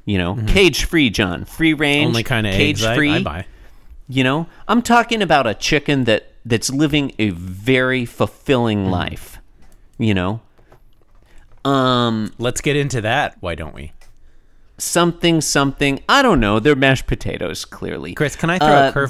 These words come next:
Speaker 2: curveball at you?
Speaker 1: Oh, God. Yes, please do.
Speaker 2: May I suggest Baked Alaska?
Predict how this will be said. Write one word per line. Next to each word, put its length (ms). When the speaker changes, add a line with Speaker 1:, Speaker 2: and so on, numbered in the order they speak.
Speaker 2:
curveball 240
at 80
you? 200
Speaker 1:
Oh, 260
God. 400
Yes, 320
please 340
do. 300
Speaker 2:
May 180
I 60
suggest 600
Baked 240
Alaska? 560